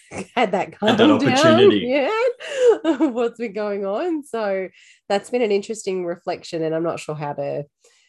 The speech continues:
Speaker 1: to move from that, but it, it's been interesting to go, "Well, hang, I don't have any time to myself." I wake up, I'm with my daughter, I take my daughter to school, I'm straight at work, I'm with other people at work, and then,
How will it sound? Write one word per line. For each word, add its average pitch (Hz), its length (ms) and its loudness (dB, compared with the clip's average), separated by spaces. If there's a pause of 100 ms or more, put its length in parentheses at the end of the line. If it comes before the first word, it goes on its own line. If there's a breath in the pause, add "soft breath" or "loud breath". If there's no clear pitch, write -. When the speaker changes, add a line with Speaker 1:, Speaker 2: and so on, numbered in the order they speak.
(220)
Speaker 1:
to 180 160 0
move 180 280 2
from 160 260 -2
that, 147 240 -2
but 156 220 -2
it, 156 180 -6
it's 180 180 -6
been 175 140 -4
interesting 170 400 -6
to 170 120 -12
go, 165 140 0
"Well, 165 100 2
hang, 175 240 -8
I 165 100 -8
don't 196 160 -4
have 226 140 -6
any 180 180 -2
time 165 400 -6
to 170 120 -12
myself." 147 600 -4
I 156 100 -6
wake 160 260 -4
up, 240 220 0
I'm 175 120 -4
with 165 120 -6
my 156 120 -6
daughter, 160 300 -2
I 156 60 -4
take 151 180 -12
my 147 80 -8
daughter 180 260 -2
to 170 60 -8
school, 160 340 -2
I'm 147 100 -4
straight 165 240 -2
at - 80 -6
work, 165 200 -4
I'm 160 80 -4
with 156 140 -6
other 151 140 -6
people 151 320 -8
at 127 100 -10
work, 147 380 -4
and 151 120 -6
then, 147 360 -6